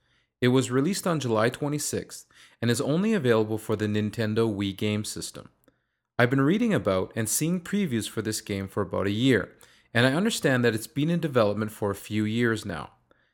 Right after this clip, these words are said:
I pre-ordered it from Best Buy, and they shipped it to me on the day it was released to stores. The retail price is fifty-nine ninety-nine, but because I pre-ordered it online,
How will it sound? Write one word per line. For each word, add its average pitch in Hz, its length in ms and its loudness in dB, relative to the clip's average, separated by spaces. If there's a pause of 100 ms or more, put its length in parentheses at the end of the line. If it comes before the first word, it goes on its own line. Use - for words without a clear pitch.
(260)
I 117 60 6
pre-ordered 165 580 2
it 113 160 0
from 110 200 -4
Best 123 320 -2
Buy, 78 240 -6 (300)
and 117 120 2
they 120 40 2
shipped 208 300 0
it 196 100 -4
to 139 140 0
me 123 140 2
on 113 140 0
the 110 80 2
day 107 220 2
it 113 80 0
was 113 180 -2
released 110 420 -2
to 113 60 -8
stores. - 640 -8 (480)
The 120 80 4
retail 190 360 0
price 107 380 2
is - 120 -6
fifty-nine 147 560 -2
ninety-nine, 110 600 0 (380)
but 117 160 0
because 202 300 2
I 226 80 2
pre-ordered 151 580 2
it 110 100 4
online, 101 540 0